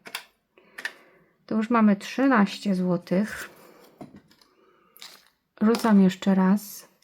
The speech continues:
Nie wierzę. Znowu trójka wypadła. I mamy tym razem lupę. Plus trzy.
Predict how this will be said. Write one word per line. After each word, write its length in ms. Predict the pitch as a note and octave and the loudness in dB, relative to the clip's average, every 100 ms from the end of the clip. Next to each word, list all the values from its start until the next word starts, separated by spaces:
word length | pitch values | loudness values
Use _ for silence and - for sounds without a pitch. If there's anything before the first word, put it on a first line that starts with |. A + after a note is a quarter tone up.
| - _ _ - _ A3+ | -20 _ _ -20 _ -4
Nie 180 | A3+ G3 | 0 2
wierzę. 420 | G3+ F#3+ F#3 F#3 _ _ _ _ A#3 | 2 2 0 -4 _ _ _ _ 0
Znowu 340 | C4+ C4 A#3 | 2 4 2
trójka 460 | A3+ A3 G3+ - A3 | 0 -2 -2 -2 -4
wypadła. 580 | A3+ - A3 G3+ - - - - _ _ _ _ - - - - - - - - | -4 -2 -4 -4 -8 -10 -10 -12 _ _ _ _ -20 -20 -20 -20 -20 -20 -12 -4
I 80 | |
mamy 260 | A#3 A#3 G#3+ | 0 2 2
tym 180 | G#3+ G#3 | 2 2
razem 420 | G3 F#3 F#3 F#3+ | 2 2 2 2
lupę. 460 | A#3 A#3 C#4+ D4+ D4 - - - - | -2 -2 2 4 2 -2 -20 -16 -6
Plus 320 | G#3+ G3+ - | -2 -2 -4
trzy. 520 | - - - A#3 C4+ | -16 -14 -6 -2 0